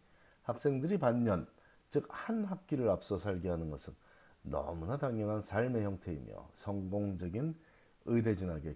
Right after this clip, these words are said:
기본 요소들 중 하나가 되겠습니다. 그러다 보니 겨울방학 중에는 여름방학 활동에 관한 질문 및 졸업 후 진로에 관한 질문이 몰리고 있는데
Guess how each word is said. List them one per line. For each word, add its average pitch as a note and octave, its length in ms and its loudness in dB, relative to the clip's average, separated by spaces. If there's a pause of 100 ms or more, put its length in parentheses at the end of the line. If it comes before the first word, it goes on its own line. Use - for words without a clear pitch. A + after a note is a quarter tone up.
(100)
기본 E2+ 380 -4
요소들 D2 560 -6
중 B2+ 240 -2
하나가 F#2 480 -2
되겠습니다. F#2 840 -2 (2000)
그러다 D3+ 280 10
보니 A#2+ 400 4 (320)
겨울방학 A#2+ 480 4
중에는 F#2+ 680 0
여름방학 G2 500 0
활동에 D#3+ 300 2
관한 A#2+ 320 4
질문 F#2+ 480 0
및 D#3+ 220 0 (300)
졸업 D#3+ 340 2
후 F#3+ 80 0
진로에 A#2 360 4
관한 F#2+ 340 2
질문이 F2+ 400 -2
몰리고 D2+ 440 -4
있는데 F#2 560 -2